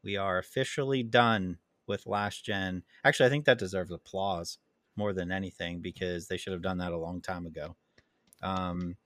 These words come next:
which kinda ties into something else I was thinking about. Um,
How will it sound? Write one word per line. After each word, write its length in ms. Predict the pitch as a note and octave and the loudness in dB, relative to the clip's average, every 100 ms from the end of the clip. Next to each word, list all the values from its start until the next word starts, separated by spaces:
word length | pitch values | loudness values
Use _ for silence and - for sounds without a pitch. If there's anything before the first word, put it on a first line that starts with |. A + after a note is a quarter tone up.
| _ _ _ _ - | _ _ _ _ 2
which 380 | A#2+ B2 - - | 4 4 2 -4
kinda 260 | - D#3 D3 | 8 8 8
ties 320 | - C3+ D3 | 6 6 8
into 140 | G3 D3 | 6 2
something 340 | D3 D3 A2 | 0 0 2
else 200 | G#2 - | 2 2
I 80 | B2+ | 0
was 140 | A2 | 0
thinking 340 | G#2 G2+ A#2 A2+ | -4 -6 -4 2
about. 360 | B2 C3+ - _ - - _ G#2+ | 6 4 4 _ -20 -20 _ 2
Um, 420 | G#2+ G#2 G2 | 2 2 -2